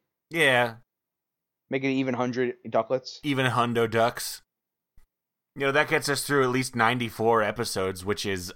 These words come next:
Speaker 1: uh, at least four seasons.
Speaker 2: Exactly.
Speaker 1: If you do a duck an episode. I dig it. This is, this has some legs. Or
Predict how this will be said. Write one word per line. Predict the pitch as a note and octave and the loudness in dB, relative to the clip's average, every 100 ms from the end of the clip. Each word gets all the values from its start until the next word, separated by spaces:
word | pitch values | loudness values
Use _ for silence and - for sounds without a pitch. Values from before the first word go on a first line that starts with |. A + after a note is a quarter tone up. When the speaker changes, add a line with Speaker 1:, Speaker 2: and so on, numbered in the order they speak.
| A#2 | 4
Speaker 1:
uh, | G#2+ G2+ G2 G2+ | 6 8 6 4
at | B2 A2 | 0 0
least | A2 A#2+ - | 0 -2 -4
four | - A2+ G#2 | 0 2 2
seasons. | G#2+ G#2 F2 E2+ E2+ - _ _ _ _ _ - | -2 -6 -6 -8 -10 -16 _ _ _ _ _ -6
Speaker 2:
Exactly. | C3+ - B2+ A#2 G#2+ G2 - G2 F#2 | -6 -4 2 4 4 0 -4 -4 -4
Speaker 1:
If | A2+ | -2
you | A2+ | -2
do | A#2+ | 2
a | A2+ | 2
duck | - A#2 G2+ | 2 0 0
an | G#2+ | -2
episode. | G2 G2+ F#2+ F#2+ F2 F2 - _ _ _ _ - - | -4 -6 -6 -6 -6 -8 -12 _ _ _ _ -8 -2
I | |
dig | A2 F#2+ G2+ F#2+ | -2 0 -2 -2
it. | G2+ - _ _ _ _ _ _ _ - | -4 -6 _ _ _ _ _ _ _ -10
This | A2+ - | -8 -6
is, | A2+ | -6
this | B2+ B2+ | -2 2
has | C#3+ | 2
some | C3 C#3+ | 4 2
legs. | C3+ C#3+ B2 - - - - - - - - - - | 6 6 4 -2 -6 -10 -20 -20 -20 -20 -20 -8 6
Or | D#3+ C#3+ C#3 | 8 8 4